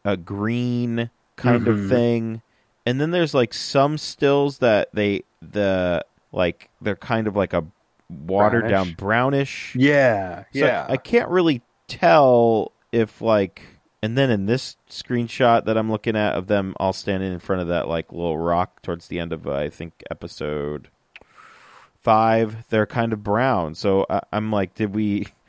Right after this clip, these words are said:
Speaker 1: did we leave them out in the sun for too long and they lost some of the, what happened here?
Speaker 2: <laughs> Maybe, yeah, maybe there's just more, um,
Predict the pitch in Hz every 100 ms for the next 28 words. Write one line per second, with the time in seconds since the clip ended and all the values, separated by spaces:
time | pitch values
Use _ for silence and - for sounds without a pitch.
0 | _ _ 110 98 104 104 110 110 104 110
1 | 101 98 110 120 135 131 151 147 151 170
2 | 139 95 90 90 95 - - - 107 98
3 | 92 95 95 117 127 110 - 87 80 64
4 | - _ - - - - - - - -
5 | - _ - - - - - 120 123 120
6 | 95 117 110 107 110 107 101 - - 98
7 | - 101 101 101 98 98 - 92 92 87
8 | 85 80 80 82